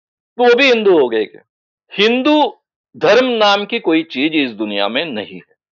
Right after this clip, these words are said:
ये केवल मैं नहीं कहता हूं, आरएसएस कहती है। मेरे खुद के संपादक मागो वैद्य,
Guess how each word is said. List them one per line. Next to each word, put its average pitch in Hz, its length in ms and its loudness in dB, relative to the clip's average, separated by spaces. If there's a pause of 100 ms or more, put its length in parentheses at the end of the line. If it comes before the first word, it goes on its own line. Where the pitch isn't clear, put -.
(380)
ये 202 100 2
केवल 208 300 2
मैं 202 180 0
नहीं 214 140 0
कहता 117 280 -4
हूं, 87 100 -10 (460)
आरएसएस 175 380 -2
कहती 90 340 -10
है। 73 60 -20 (360)
मेरे 196 500 2
खुद 175 180 -4
के 202 100 2
संपादक 175 640 0
मागो 151 460 0
वैद्य, 131 380 -2